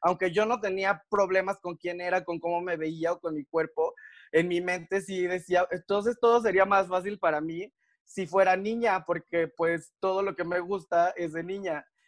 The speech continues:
Y, eh, y eso hizo que mi mamá hablara con mi papá, y justo después de eso fue que me empezaron a llevar con doctores y con brujos y cosas así,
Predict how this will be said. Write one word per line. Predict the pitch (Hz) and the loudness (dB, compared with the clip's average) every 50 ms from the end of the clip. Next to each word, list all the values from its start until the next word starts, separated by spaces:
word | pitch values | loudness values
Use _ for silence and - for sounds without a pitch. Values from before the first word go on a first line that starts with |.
| _ _ _ _ - | _ _ _ _ -4
Y, | - 160 160 | 2 4 6
eh, | 156 151 151 160 160 | 8 8 6 4 2
y | 202 196 202 220 233 254 247 - _ _ _ _ _ _ _ _ - | 0 0 2 2 2 2 0 -4 _ _ _ _ _ _ _ _ 4
eso | 202 220 220 226 - - 208 196 208 226 | 6 6 6 6 4 4 4 6 6 4
hizo | 208 208 175 220 185 | 2 -2 -4 -4 -4
que | 185 190 | -4 -6
mi | 180 170 170 | -6 -4 -4
mamá | 170 170 175 180 180 185 | -4 -4 -4 -4 -4 -4
hablara | 185 196 196 190 190 196 190 | -2 -2 -2 0 0 -2 -2
con | 190 175 | -4 -6
mi | 175 175 | -6 -6
papá, | 156 170 170 165 - 175 170 175 190 | -4 -4 -4 -2 0 2 2 2 0
y | 208 | -2
justo | - - 214 214 - - 208 208 | -4 -8 -12 -12 -8 -6 -6 -6
después | 185 _ - 196 196 190 180 | -6 _ -6 -6 -6 -4 -4
de | 190 180 180 | -6 -6 -8
eso | 180 - - 175 170 165 _ _ _ _ _ _ _ | -8 -6 -6 -6 -6 -6 _ _ _ _ _ _ _
fue | _ - 190 190 156 | _ -4 -4 -4 -4
que | 196 202 | -4 -8
me | 190 | -8
empezaron | 180 165 170 165 180 175 180 180 175 | -6 -8 -6 -2 0 0 0 0 -2
a | 170 | -2
llevar | 160 165 170 165 170 170 170 160 - | -2 -2 0 4 4 4 4 2 -2
con | 175 175 170 170 165 160 151 156 _ _ _ _ - | -2 -4 -2 -2 -4 -6 -8 -12 _ _ _ _ 0
doctores | 165 180 - - - 214 202 190 190 190 190 185 190 196 190 190 | 0 0 0 2 0 2 4 4 4 2 0 -2 -2 -4 -6 -8
y | 180 190 160 | -12 -14 -10
con | - 185 175 170 170 | -2 0 0 0 0
brujos | 156 185 208 214 208 - - 202 196 190 190 - - | -2 -4 -4 -4 -4 -4 -2 2 2 2 2 0 -6
y | - 180 170 165 139 | -8 -8 -8 -8 -4
cosas | - 170 170 180 175 196 180 | 0 0 0 0 0 -4 -4
así, | 175 160 156 - 160 160 165 185 226 | -4 -4 -4 -6 -6 -6 -4 -4 -6